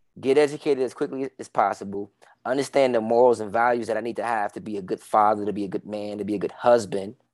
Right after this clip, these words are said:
and then be able to position the family that come after me in a manner that I wasn't necessarily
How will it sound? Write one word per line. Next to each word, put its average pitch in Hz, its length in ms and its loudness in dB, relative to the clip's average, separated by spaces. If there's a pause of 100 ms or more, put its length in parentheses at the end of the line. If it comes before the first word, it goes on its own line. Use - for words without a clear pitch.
(420)
and 110 180 -2
then 143 440 6
be 135 160 8
able 123 160 6
to - 200 -8
position 110 600 0
the 107 80 -2
family 120 360 2
that 104 160 0
come - 280 -8
after 143 340 -2
me 107 300 -14 (760)
in 127 140 -8
a 123 40 -4
manner 127 360 2 (120)
that 123 260 0 (280)
I 131 120 4
wasn't 143 320 2
necessarily 120 680 -2